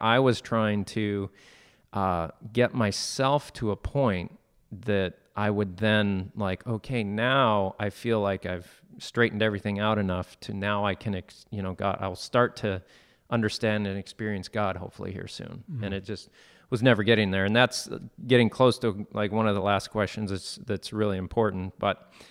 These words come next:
Speaker 1: um, but what you were just talking about kinda gets us to question number three.
Speaker 2: Question number three,
Speaker 1: Yeah,
Speaker 2: everybody.
Speaker 1: question number three, which we skipped question number one.
Speaker 2: Oh,
Speaker 1: Question number one,
Speaker 2: can't skip
Speaker 1: everybody.
Speaker 2: question number one.
Speaker 1: No. Uh, what have you learned about humanity through being a pastor?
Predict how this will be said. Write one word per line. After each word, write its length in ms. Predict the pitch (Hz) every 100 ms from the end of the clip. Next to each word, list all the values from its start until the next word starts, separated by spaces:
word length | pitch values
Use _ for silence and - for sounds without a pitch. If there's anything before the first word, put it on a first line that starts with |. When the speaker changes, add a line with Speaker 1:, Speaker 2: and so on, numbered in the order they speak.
| - - -
Speaker 1:
um, 440 | 120 120 107 101 - -
but 240 | 117 135
what 200 | 131 131
you 100 | 139
were 100 | 180
just 180 | 143 127
talking 240 | 131 120 110
about 260 | 113 107
kinda 220 | - 127 113
gets 260 | 117 -
us 220 | 113 107 -
to 260 | - 110
question 520 | 92 - 139 - 117
number 240 | 107 117 113
three. 460 | - 92 87 82 -
Speaker 2:
Question 360 | 156 180 -
number 240 | 180 175 160
three, 380 | - 170 151 113
Speaker 1:
Yeah, 80 |
Speaker 2:
everybody. 240 | 110 117 147 123
Speaker 1:
question 180 | 139
number 200 | 131 120
three, 200 | 110 104 85 _ -
which 380 | 180 - - - 147
we 240 | 147 143
skipped 380 | 123 - 196 -
question 340 | - 135 -
number 180 | 117 113
one. 260 | 101 110 85 -
Speaker 2:
Oh, 160 | 151 208 180
Speaker 1:
Question 140 | 160
number 300 | 151 143 120
one, 220 | 107 123
Speaker 2:
can't 120 | 123 87
skip 100 | 90
Speaker 1:
everybody. 340 | - 92 90
Speaker 2:
question 260 | 135 - 139
number 240 | 131 120
one. 240 | 123 147
Speaker 1:
No. 260 | 101 120 98
Uh, 460 | - 135 127 110 127
what 160 | 151
have 80 | 277
you 80 | 196
learned 220 | 180 175
about 340 | 131 139 -
humanity 680 | - 131 113 113 127 107 87
through 280 | 90 - 101
being 220 | 92 101
a 60 | 95
pastor? 640 | - 113 110 - - -